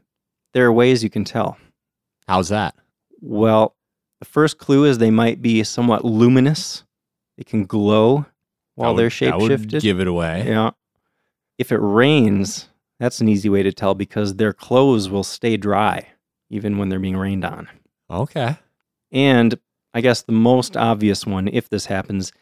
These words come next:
Speaker 1: so they need to, like, focus on their illusion to, uh, to keep their form. But if they lose focus, their tail might pop out. And then you can tell, "Ah,
Speaker 2: <laughs>
Speaker 1: it's a tanuki."
Speaker 2: There's your tail.
Speaker 1: <laughs> Yeah.
Speaker 2: <laughs>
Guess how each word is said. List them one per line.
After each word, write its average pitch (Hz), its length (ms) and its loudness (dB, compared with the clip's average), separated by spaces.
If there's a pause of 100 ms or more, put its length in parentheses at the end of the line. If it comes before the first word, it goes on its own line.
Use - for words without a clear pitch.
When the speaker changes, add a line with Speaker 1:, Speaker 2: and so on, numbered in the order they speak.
(120)
Speaker 1:
so 127 120 -2
they 147 140 6
need 160 160 4
to, 131 80 2
like, 98 180 2
focus - 760 0
on 104 180 -2
their 107 180 2
illusion 113 720 0
to, 101 260 -2
uh, 95 280 -4 (120)
to - 80 -20
keep - 320 -12
their 104 140 -6
form. 120 480 -2 (640)
But 110 100 -4
if - 160 -6
they 107 240 0
lose 117 320 -2
focus, 120 540 -2 (220)
their 101 140 -2
tail 127 380 2
might 101 240 0
pop 98 300 -10
out. 90 240 -4 (240)
And 107 180 -4
then 113 140 4
you 101 80 2
can 101 160 -6
tell, 92 240 -4
"Ah, 120 760 4
Speaker 2:
<laughs> 107 460 2
Speaker 1:
it's 104 140 2
a 95 200 2
tanuki." 101 640 2
Speaker 2:
There's 113 240 0
your 123 100 2
tail. 143 560 2 (140)
Speaker 1:
<laughs> 127 180 -10
Yeah. 107 160 -4 (340)
Speaker 2:
<laughs> 98 360 -18